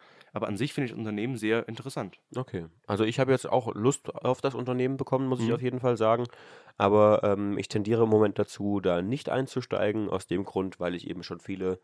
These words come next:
Speaker 2: deutsche Werte einfach im Depot habe.
Speaker 1: Mhm.
Speaker 2: Und weil ich eben Deutschland nicht so extrem Übergewicht will.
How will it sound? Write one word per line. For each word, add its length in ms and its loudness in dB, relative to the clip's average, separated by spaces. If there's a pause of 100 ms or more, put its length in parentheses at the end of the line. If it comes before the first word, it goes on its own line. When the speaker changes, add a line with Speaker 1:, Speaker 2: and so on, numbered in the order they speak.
(300)
Speaker 2:
deutsche 360 2
Werte 320 2
einfach 240 -4
im 140 -6
Depot 340 -4
habe. 320 -4
Speaker 1:
Mhm. 220 -4 (360)
Speaker 2:
Und 300 -8
weil 180 -2
ich 220 -12
eben 380 -8
Deutschland 420 -2
nicht 220 -4
so 60 0
extrem 380 -6
Übergewicht 680 -4
will. 200 -6